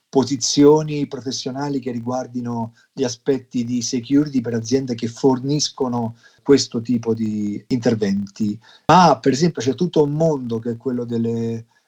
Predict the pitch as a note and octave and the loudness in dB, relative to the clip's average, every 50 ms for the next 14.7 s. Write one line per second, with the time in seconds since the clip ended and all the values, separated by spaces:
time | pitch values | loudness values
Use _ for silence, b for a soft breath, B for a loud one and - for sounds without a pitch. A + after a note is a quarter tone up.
0 | _ _ B2 B2 B2+ A#2 A#2+ B2+ C3+ C3 B2 A#2 A#2+ A#2 A#2 A#2 A#2+ A#2 A#2 A#2+ | _ _ -8 -8 -6 -2 2 2 4 4 2 0 0 2 2 2 0 -2 0 0
1 | C3+ B2+ A#2 A2 G#2+ A#2 A#2+ C3 C3+ D3 D#3 - _ - D3 D3 D3+ D#3 F3 F#3+ | 2 2 0 0 -4 -6 -4 -4 -4 -4 -6 -8 _ 6 8 8 10 10 8 8
2 | E3 C#3 B2+ C3 C#3+ C3+ C3 D3 F#3+ F#3+ E3 C#3 B2+ B2+ B2+ B2 B2 B2 A#2+ A#2+ | 6 6 4 0 0 2 4 4 4 4 4 2 0 -6 -12 -12 -10 -10 -10 -10
3 | B2+ D#3 F3 E3 C#3+ C3 A#2+ A#2+ C#3 B2+ B2 A#2+ A#2 A#2+ A2 G#2 - A#2 B2+ C#3+ | -8 -6 -6 -6 -8 -10 -8 -8 -8 -8 -8 -10 -8 -8 -10 -10 -10 -6 -4 -4
4 | D#3 F3 F#3+ _ _ _ _ _ - D3 C#3 C#3+ - - A#3+ A3 F3 C#3+ C3+ C3+ | -4 -4 -6 _ _ _ _ _ -8 -8 -8 -8 -2 0 0 0 0 -2 0 2
5 | C#3+ C3+ C3 B2+ B2 A#2+ - _ - - - A#2 - B2+ C3+ D3 D3 - - C3 | 2 2 2 -2 -6 -8 -10 _ -10 -10 -8 -6 -4 -2 -2 -2 -2 -2 -2 0
6 | A#2+ A#2 A2+ A#2 b b b b b - B2 A#2 B2+ C#3 C3+ B2+ A#2+ A#2 A2+ - | 0 0 -2 -4 b b b b b -2 0 2 2 2 2 2 -2 -4 -4 -6
7 | - B2+ B2 A#2+ A#2 A#2 A2+ A#2 A2+ A2 G#2 G2+ - - - C3 B2+ A#2+ A#2 B | -6 -6 -6 -6 -6 -6 -6 -6 -8 -8 -10 -10 -10 -6 -6 -6 -6 -6 -10 B
8 | B B B _ C3+ D3 E3+ F3+ F3+ D#3 - - F#3+ G3 G#3 G#3 F#3+ E3+ E3 D3 | B B B _ 2 4 6 6 6 4 4 4 6 6 6 6 2 0 -6 -10
9 | - _ D#3 D3 D3+ D3 C#3 B2 A#2+ A#2+ A#2 - - B2+ A#2 A#2 A2+ - _ B2+ | -8 _ -6 -4 -4 -4 -6 -8 -14 -18 -18 -18 -16 -14 -14 -14 -14 -14 _ -12
10 | B2+ C3 C3 C3+ C3+ - - D#3+ E3 F3+ F3+ F3+ F3 D#3+ C#3+ C#3 D3 E3 F3 E3 | -10 -10 -10 -12 -14 -6 -2 0 0 0 -2 -4 -6 -6 -6 -4 -4 -4 -4 -4
11 | D#3 C#3 - _ _ _ _ _ - B2+ B2 - - A#2+ A2+ A#2 A#2 C3+ C3+ C#3 | -4 -6 -10 _ _ _ _ _ -14 -14 -12 -12 -12 -12 -12 -6 -2 -2 -2 -2
12 | - - - - D3+ D3 C#3 B2+ A#2+ A#2+ A#2+ A#2+ A#2+ - - - - - B2 A#2 | -2 -6 -2 0 2 2 2 0 -2 -2 -2 -2 -4 -6 -10 -12 -12 -12 -12 -4
13 | - C#3 C#3+ C#3+ C3+ B2+ A#2+ A2+ B2 A#2+ B2 A#2+ - C3 A#2+ B2 B2+ C#3 D3 D3+ | 0 2 2 4 2 0 -2 -2 -4 -6 -6 -6 -8 -8 -8 -4 -2 -2 -2 -2
14 | C#3 C3 C3 C3 C3 B2+ B2 A#2+ A#2+ A#2 A#2 A#2 A#2 | -2 -6 -8 -8 -6 -4 -4 -2 -2 -2 -4 -4 -6